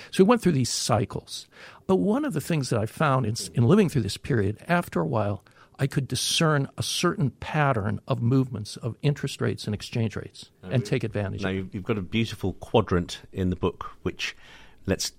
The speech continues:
Speaker 2: go through this very carefully indeed, so that our listeners can try to, uh,
Speaker 1: Yes.
Speaker 2: picture it for themselves in the, in the air.
Speaker 1: Okay.
Speaker 2: What are the four quadrants?
Speaker 1: Yes.
Speaker 2: How do you move
Speaker 1: Yes.
Speaker 2: around the stages of a financial
Speaker 1: So
Speaker 2: crisis?
Speaker 1: the way I define the quadrants are on your vertical axis.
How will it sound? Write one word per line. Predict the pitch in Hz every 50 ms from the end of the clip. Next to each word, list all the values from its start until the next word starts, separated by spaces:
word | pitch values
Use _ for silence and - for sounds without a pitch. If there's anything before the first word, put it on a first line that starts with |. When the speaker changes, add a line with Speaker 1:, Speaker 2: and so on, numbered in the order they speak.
| - - -
Speaker 2:
go | - 101 95
through | - - 98
this | 95 87 87
very | 87 87 120 127 127 127 117
carefully | - 120 107 90 - 104
indeed, | 92 82 92 90 90 85
so | - - 98 90
that | 92 90 92 -
our | 101 95 92 92 90
listeners | 90 98 147 151 - - 107 101 92 -
can | - - 98 92 87
try | - - 101 90
to, | - 98 92 92
uh, | 92 92 92 85 - - - - - -
Speaker 1:
Yes. | - -
Speaker 2:
picture | - - 147 - - - - 101
it | - -
for | - -
themselves | 92 92 90 - 98 90 90 85 87
in | 90 85 82
the, | 85 87
in | - 101 95 90
the | 90 85 - 90
air. | 87 78 71 69 67 76
Speaker 1:
Okay. | 80 82
Speaker 2:
What | 92 101 113 - -
are | 117
the | 113 -
four | - - 113 110 104 98 95
quadrants? | - - - 95 - - 85 80 -
Speaker 1:
Yes. | - 107
Speaker 2:
How | 104
do | 95 98 95
you | 92 92
move | 92 92 95 101 101 95 90 85 85 80 - - -
Speaker 1:
Yes. | - - 98
Speaker 2:
around | 90 92 87 87
the | 85 87
stages | - - 90 87 - 87 82 87
of | 80
a | 85
financial | - - - - 180 170 170 165 156
Speaker 1:
So | 160
Speaker 2:
crisis? | - - - - - - 135
Speaker 1:
the | 120 165
way | 160 214 247 262
I | 233
define | 170 143 123 135 - - - 175 151 151 147
the | 135 -
quadrants | - - - 156 147 139 143 135 127 113 113 - - - -
are | 127 120 117 110 110 -
on | 165 139 120 135
your | 123 113 110 104
vertical | 98 - 143 170 160 156 - - 139 120 -
axis. | - 123 101 110 - - - - 113 110 - - - - - -